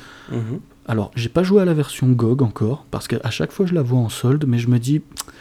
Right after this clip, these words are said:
Speaker 2: c'est, j'ai pas envie de foutre sept euros cinquante dans un truc qui va me frustrer. Donc, euh, je, je verrai, je, je verrai. Mais je me souviens qu'à l'époque, quand j'y avais joué sur P C, bah, il y avait un bug bloquant, je pouvais pas continuer le jeu. Euh,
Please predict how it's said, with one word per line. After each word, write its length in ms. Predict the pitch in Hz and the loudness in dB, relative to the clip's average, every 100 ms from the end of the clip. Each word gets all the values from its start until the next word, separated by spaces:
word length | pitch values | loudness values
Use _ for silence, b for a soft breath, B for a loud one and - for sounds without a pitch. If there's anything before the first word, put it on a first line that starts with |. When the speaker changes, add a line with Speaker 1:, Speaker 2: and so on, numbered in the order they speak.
| B B B | B B B
Speaker 2:
c'est, 200 | - - - _ _ - | -18 -18 -20 _ _ -4
j'ai 200 | 131 127 | 0 0
pas 100 | 165 | 0
envie 220 | 170 139 | 0 0
de 60 | 135 | -4
foutre 220 | - 135 | -6 -6
sept 220 | - 131 | -4 -2
euros 160 | 131 127 | -2 -4
cinquante 400 | - 127 139 143 | -4 -2 2 2
dans 240 | 127 123 | 2 0
un 60 | 120 | -4
truc 260 | - 139 | -6 -10
qui 140 | - 120 | -6 -2
va 80 | 107 | -2
me 80 | |
frustrer. 420 | 104 - - - - - | -4 -8 -8 -10 -10 -8
Donc, 400 | 147 117 113 - | -4 -2 -2 0
euh, 80 | 117 | -2
je, 160 | 110 117 110 - - - | 0 0 0 -4 -10 -6
je 160 | 127 175 | 4 6
verrai, 320 | 180 110 101 - | 6 0 -2 -6
je, 580 | 135 117 113 113 117 113 | -8 -4 -2 0 0 0
je 140 | 113 | 0
verrai. 320 | 127 123 107 165 B B B B | 0 0 -2 -4 B B B B
Mais 60 | 117 | -2
je 80 | 110 | 0
me 80 | |
souviens 240 | 120 - 139 | -2 0 -2
qu'à 100 | - | -2
l'époque, 280 | 143 - 127 | -4 -4 -4
quand 100 | 117 | -4
j'y 120 | 107 | -2
avais 160 | 107 110 | 0 0
joué 120 | 113 | -2
sur 220 | - - | -6 -10
P 140 | - 110 | -4 -4
C, 200 | - 123 | 0 -2
bah, 220 | - - - | -2 -8 -10
il 80 | - | -4
y 60 | 117 | -2
avait 160 | 104 | 0
un 100 | 110 | 0
bug 220 | 107 117 123 | 0 0 0
bloquant, 340 | 120 117 131 | -2 0 -2
je 80 | 127 | -4
pouvais 180 | - - | -10 -8
pas 140 | 87 | -8
continuer 440 | - - - 104 | -10 -8 -4 -2
le 80 | 107 | 0
jeu. 260 | 110 139 208 B B B B B B | 2 2 2 B B B B B B
Euh, 220 | 117 98 | -8 -6